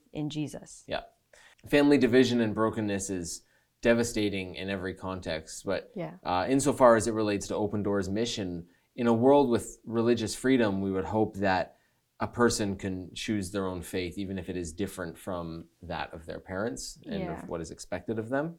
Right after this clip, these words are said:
Speaker 1: Yeah.
Speaker 2: and still be welcomed as part of the family.
Speaker 1: Yeah. But with that being said, um, Jesus talks about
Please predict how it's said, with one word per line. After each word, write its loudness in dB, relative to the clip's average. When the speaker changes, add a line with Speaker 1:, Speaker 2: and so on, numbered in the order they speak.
Speaker 1:
Yeah. -6
Speaker 2:
and -4
still 4
be 8
welcomed 4
as -6
part -4
of -8
the -14
family. -16
Speaker 1:
Yeah. -2
But 4
with 2
that 8
being -2
said, -2
um, -2
Jesus 0
talks 2
about 2